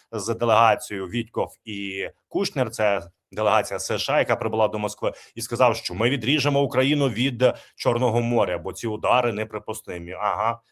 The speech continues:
звісно, Україна злякалася. Сили оборони України далі будуть нищити ворога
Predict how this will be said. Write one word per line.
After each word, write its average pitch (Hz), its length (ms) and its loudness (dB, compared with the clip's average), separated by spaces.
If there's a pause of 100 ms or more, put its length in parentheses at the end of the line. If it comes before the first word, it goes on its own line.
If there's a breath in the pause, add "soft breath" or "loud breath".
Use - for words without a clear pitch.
звісно, 87 440 -12
Україна 101 460 -6
злякалася. 87 640 -6 (180 soft breath)
Сили 101 260 -2
оборони 101 280 -2
України 127 280 -2
далі 107 200 0
будуть 107 280 -6
нищити 117 500 -4 (180 soft breath)
ворога 101 640 6